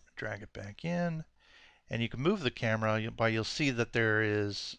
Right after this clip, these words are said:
uh, a heavy dot right in the center. And if you move your cursor in, you will see, uh, a crosshairs with the letter C, and that means you can move your camera. It's by picking it up and dragging it. And now that I've done that and I've dragged it, you can see the thumbnail gets updated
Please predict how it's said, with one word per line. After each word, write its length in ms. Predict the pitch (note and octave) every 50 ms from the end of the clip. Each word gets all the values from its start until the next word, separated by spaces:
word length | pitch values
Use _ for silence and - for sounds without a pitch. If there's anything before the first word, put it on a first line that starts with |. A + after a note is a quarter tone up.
| _ - -
uh, 280 | A2+ G#2 F#2+ F#2+ F#2+ -
a 100 | G#2+ G#2+
heavy 460 | G2+ C#3+ C#3+ C3 C3 A#2+ A2 G#2 - _ _ _ _ _ _ _ _ _ - _ - - -
dot 320 | - B2 A#2+ A2+ F#2+ F2 -
right 220 | A2+ A2+ B2 B2
in 60 | - A2
the 80 | G#2
center. 540 | - - - B2+ A#2 A2 F#2+ F2+ F2 F#2 G#2 B2
And 100 | A2+ G#2+
if 200 | G#2 - - -
you 260 | A2+ G#2 G2 G2 G2 _ _ _ _
move 200 | - C3+ D3 C#3
your 100 | B2+ A#2
cursor 480 | - - - A#3+ A#3+ - - - C#3 D#3+
in, 200 | D#3 C#3 B2+ B2
you 140 | A#2+ A#2+ A#2+
will 120 | B2 B2
see, 520 | A#2 - - - A#2+ A2+ A2 G#2+ A2 A2 - _ _ _ - - - - - _ _ _ _ _ _ _ -
uh, 260 | A2 G2+ G2 G2 G2+ -
a 60 | - -
crosshairs 640 | - - D#3+ F3+ F3+ - - G2 F#2 F#2 F#2 -
with 120 | - - -
the 80 | -
letter 220 | G#2+ A#2 A2 G#2+ G#2
C, 360 | - - - - E3 C3+ A2+
and 80 | G#2 G#2
that 120 | A2 A#2+
means 240 | B2 A#2+ A2+ A2 -
you 60 | A2+
can 140 | - G#2+ G2
move 360 | G2+ A2+ C3+ D#3 E3+ E3 C3+
your 120 | G#2+ F#2
camera. 500 | - - - - G2 F#2+ F#2+ F#2 F#2 F#2
It's 160 | F#2+ - - -
by 160 | - G#2+ G#2
picking 400 | - - - - - A#2 A2 G#2+
it 80 | G#2
up 200 | G#2 G2+ G2+ - - _ _ _ _ _ _ _ _ -
and 140 | A2+ G2+
dragging 500 | F#2+ A#2+ A#2+ C3 C3+ C3+ A#2+ G#2+ G2 G2+
it. 180 | G2 - - - _ _ _ _ _ _ _ _ _ _ -
And 80 | G#2
now 160 | G#2 G#2+ A#2 A2+
that 120 | A2+ G#2+
I've 260 | G#2 F#2+ F#2 - _ -
done 240 | A#2+ B2 B2 A#2
that 240 | G#2+ G2 F#2+ G2+ G#2+
and 80 | G#2 F#2+
I've 160 | F#2 F2 -
dragged 400 | - B2+ C3+ D3+ D3 C3+ A#2 A2
it, 140 | G2 F#2+ - -
you 80 | -
can 140 | - - -
see 200 | - - A#2+ A2
the 140 | G2+ G#2 F#2+
thumbnail 500 | - - C#3 C#3+ D3 B2 G#2 G2+ G2 G2+
gets 220 | F#2+ G#2 F#2+ -
updated 600 | A#2 B2 - - - A2 G#2 G2+ F#2+ G2+ G2 F#2